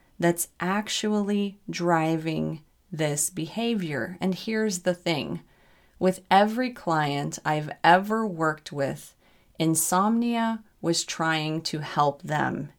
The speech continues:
in some way. I will say that again. I want you to just let this soak in. With every client I've ever worked with, insomnia was trying to help them.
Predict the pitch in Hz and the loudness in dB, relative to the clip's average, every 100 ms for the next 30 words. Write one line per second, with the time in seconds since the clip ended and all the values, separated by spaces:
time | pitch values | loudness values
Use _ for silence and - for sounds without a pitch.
0 | - 147 139 143 139 139 139 120 107 - | -6 -4 -2 -2 -2 -2 -2 -2 -4 -8
1 | _ _ _ _ _ _ _ _ - 151 | _ _ _ _ _ _ _ _ -4 -2
2 | 151 180 185 - 165 147 156 151 147 156 | 2 0 0 0 0 0 0 0 -2 -2
3 | 160 147 147 147 147 - 165 175 180 170 | -2 0 0 0 0 0 0 0 0 -2
4 | 165 156 - 151 151 - 139 135 - - | 2 2 2 -4 -4 -2 -2 -2 -4 -4
5 | 160 131 - 170 - - - 165 - 190 | -2 -2 -4 -8 -16 -12 -4 -2 6 8
6 | 226 262 262 - 185 170 165 - 156 156 | 8 0 -4 0 4 6 4 4 0 0
7 | - 170 185 208 214 190 196 196 - 151 | 6 6 6 2 -2 0 -2 -2 -6 -2
8 | 123 139 - - - _ _ _ _ _ | 0 -2 -6 -16 -20 _ _ _ _ _
9 | 165 180 180 - 196 208 226 226 214 202 | 2 4 4 2 2 2 4 6 4 4
10 | 202 202 - _ _ 180 175 - - 185 | 2 -2 -8 _ _ 2 2 0 -6 0
11 | 170 170 170 175 170 170 - 156 151 156 | 4 4 4 4 2 -2 -2 -2 -2 -6
12 | - - 156 147 - 139 135 - 170 | -10 -2 0 0 -4 -4 -2 -2 -4